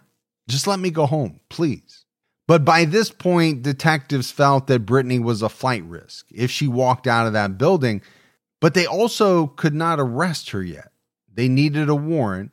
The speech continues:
State's Attorney John McCarthy told Oxygen, "I was very hesitant, very hesitant to authorize the arrest of this young woman." He knew how important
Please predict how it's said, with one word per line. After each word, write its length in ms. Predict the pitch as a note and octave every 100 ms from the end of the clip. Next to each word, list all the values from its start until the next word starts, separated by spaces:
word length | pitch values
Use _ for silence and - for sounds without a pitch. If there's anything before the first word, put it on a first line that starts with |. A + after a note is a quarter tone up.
| _ _ _ -
State's 340 | - G3 -
Attorney 420 | D#3 F3 E3+ D#3+
John 360 | C3 D3 D#3+ D3+
McCarthy 640 | C#3 - A2+ F#2 G#2+ -
told 280 | - C3+ C#3
Oxygen, 640 | B2+ B2 A#2+ - G#2 A#2 G#2+ - _ _ _
"I 160 | C3 D3
was 220 | C#3+ A#2+
very 460 | F2+ C#3 F3 E3+
hesitant, 600 | D3 D3 C3+ F#2+ E2 - _ _ _
very 300 | - C#3+ F3+
hesitant 540 | B2 G#2 E2+ D#2+ D2 - _
to 100 | -
authorize 800 | G#2+ B2 B2+ B2+ B2 A#2 A2+ G#2
the 140 | A2
arrest 440 | A2 G#2+ A2 G#2+ -
of 100 | F#2+
this 220 | G#2 -
young 240 | G#2 F#2+
woman." 340 | G#2 F3+ C3+ G2 - - _ _
He 180 | D3
knew 340 | D#3 D#3+ A3+ G#3+
how 260 | F3+ F3+
important 500 | E3 C3 D3+ B2 F#2+